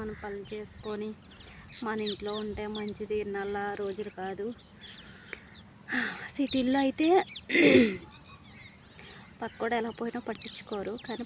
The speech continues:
పల్లెటూరులో, పల్లెటూరు చిన్నది కాబట్టి ఊర్లో ఎవరికి ఏం జరిగినా అందరికీ తెలుస్తుంది. ఎవరు ఎవరికి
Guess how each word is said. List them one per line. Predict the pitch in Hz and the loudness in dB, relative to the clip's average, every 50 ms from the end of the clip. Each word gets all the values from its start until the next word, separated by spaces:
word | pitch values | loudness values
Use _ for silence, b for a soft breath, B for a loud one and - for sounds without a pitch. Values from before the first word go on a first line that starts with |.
| - | -6
పల్లెటూరులో, | 233 214 202 208 196 214 214 208 202 214 233 247 269 285 - - B B B B B B B B - - - - - - - - - | -4 -4 -4 -6 -4 -4 -4 -4 -2 -2 -2 -2 -2 -4 -8 -12 B B B B B B B B -20 -20 -20 -20 -20 -20 -16 -10 -6
పల్లెటూరు | 220 214 220 220 - 269 285 - - | -4 -4 -4 -2 -2 -2 -4 -4 -6
చిన్నది | 247 - 220 220 214 220 - | -6 -6 -4 -6 -6 -6 -4
కాబట్టి | 220 220 214 214 226 214 - - 269 285 277 240 | -4 -4 -4 -4 -6 -6 -4 -2 -2 0 0 0
ఊర్లో | 214 208 214 220 226 240 233 214 | 0 -2 -2 -2 0 0 0 0
ఎవరికి | 202 208 208 196 - 214 208 | -2 -4 -6 -6 -6 -6 -4
ఏం | 208 196 208 | -4 -4 -4
జరిగినా | 202 202 202 196 208 202 214 233 277 330 311 - - - - - 202 | -4 -4 -2 -4 -2 -2 -2 -2 -2 -2 -4 -6 -12 -18 -12 -8 -6
అందరికీ | 196 190 202 196 - 226 - - | -4 -4 -4 -4 -6 -6 -4 -4
తెలుస్తుంది. | 208 180 196 190 - - - 185 185 180 190 208 247 269 240 208 196 | -4 -4 -6 -8 -12 -10 -8 -8 -6 -4 -2 -2 0 0 0 -2 -2
ఎవరు | 185 196 208 214 208 202 | -2 -4 -4 -2 -2 -2
ఎవరికి | 190 202 202 196 - 208 | -2 -4 -4 -4 -4 -2